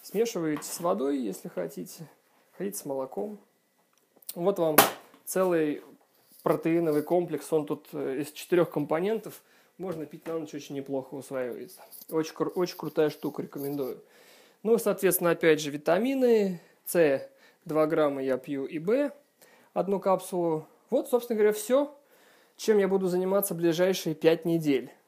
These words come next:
Ну, добавится еще говядина и индейка. Будут вопросы, задавайте. По поводу упражнений, значит, тут тоже все интересно. Я не уверен, что мне получится в зале снять, поэтому, наверное, я буду что-то писать, что-то показывать,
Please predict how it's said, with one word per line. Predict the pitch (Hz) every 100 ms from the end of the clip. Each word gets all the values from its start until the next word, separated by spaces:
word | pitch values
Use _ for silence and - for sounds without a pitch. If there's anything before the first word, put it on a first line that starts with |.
| _
Ну, | 240
добавится | 220 180 196 180 175
еще | 156 170
говядина | 165 156 190 180 156 156
и |
индейка. | 147 131 120 127 - _ - - -
Будут | 233 226
вопросы, | 233 247 285 214
задавайте. | 185 180 180 240 285 175 135 - _ -
По | 160
поводу | 220 233 208
упражнений, | 208 208 208 214 220 165 139 -
значит, | 151 151 147 165 -
тут | 202 180 - _ _ -
тоже | 208 170
все | 156 -
интересно. | 156 147 196 277 - 175 147 _ - - _ -
Я | 160 180 208
не | 226
уверен, | 233 254 208
что | -
мне | 170
получится | 165 170 165 -
в | 165
зале | 214 254
снять, | 214 180 139 127
поэтому, | - 151 160 170 170 160 156 151 - - - - -
наверное, | 160 175 190 175
я | 165
буду | 165 175 170
что-то | - 175 165
писать, | 180 165 190
что-то | 185 170 160
показывать, | 170 170 233 247 202 143